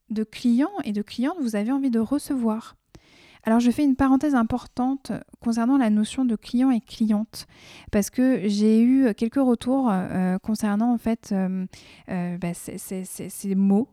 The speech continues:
client et cliente, parce que j'ai, j'ai vu, hein, que pour certaines personnes, ça pouvait gêner d'entendre que, qu'une hypno ou que des hypnos, parce que c'est, c'était lié à moi quand je le disais, ou c'était même lié, en fait, euh,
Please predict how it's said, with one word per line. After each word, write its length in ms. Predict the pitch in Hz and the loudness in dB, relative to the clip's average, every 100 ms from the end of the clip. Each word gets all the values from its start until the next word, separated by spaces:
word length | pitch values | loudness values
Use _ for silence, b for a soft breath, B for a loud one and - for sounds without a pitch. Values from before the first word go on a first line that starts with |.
| _ | _
client 320 | - 214 240 | -4 -2 0
et 80 | 226 | -2
cliente, 560 | - 190 185 269 - - B B B _ _ _ - - | -2 -4 -4 -6 -10 -20 B B B _ _ _ -12 -2
parce 220 | 220 - | -2 -2
que 380 | - 254 294 285 | -2 2 4 2
j'ai, 160 | 220 214 202 - | 2 0 0 -6
j'ai 280 | 202 190 196 | -6 -2 -2
vu, 260 | 208 294 | 0 2
hein, 180 | 247 233 | 2 0
que 200 | - 233 | 0 -2
pour 180 | 226 214 | 0 -6
certaines 300 | 208 214 269 | -4 -2 0
personnes, 300 | 233 226 269 | 0 -2 -2
ça 240 | - 214 190 | -2 -4 -4
pouvait 340 | - 214 262 | -2 2 4
gêner 400 | 220 226 220 269 B B B - | 4 4 4 2 B B B -2
d'entendre 520 | 190 240 254 233 196 - | 0 2 2 2 -2 -4
que, 220 | 202 196 | -4 -4
qu'une 200 | - 214 | 0 2
hypno 540 | 208 - 202 202 262 | 2 0 -2 2 2
ou 40 | 247 | 0
que 120 | 202 | 0
des 220 | 185 208 | 0 0
hypnos, 320 | 208 - 214 | -2 -2 -2
parce 160 | 254 202 | -2 -6
que 120 | - | -6
c'est, 320 | 185 180 170 | -8 -6 -6
c'était 300 | 175 - 170 | -8 -12 -10
lié 360 | 175 190 202 196 - | -6 -2 0 -2 -4
à 200 | 170 175 | -4 -2
moi 240 | 196 220 | -2 -4
quand 160 | - 185 | -2 -4
je 80 | 185 | -2
le 80 | |
disais, 340 | 180 190 214 226 | -2 -2 0 0
ou 120 | 202 | -2
c'était 200 | - - | -8 -6
même 160 | 190 196 | -2 0
lié, 220 | 202 214 | 0 0
en 100 | 190 | -2
fait, 260 | 202 - | -6 -6
euh, 80 | 175 | -8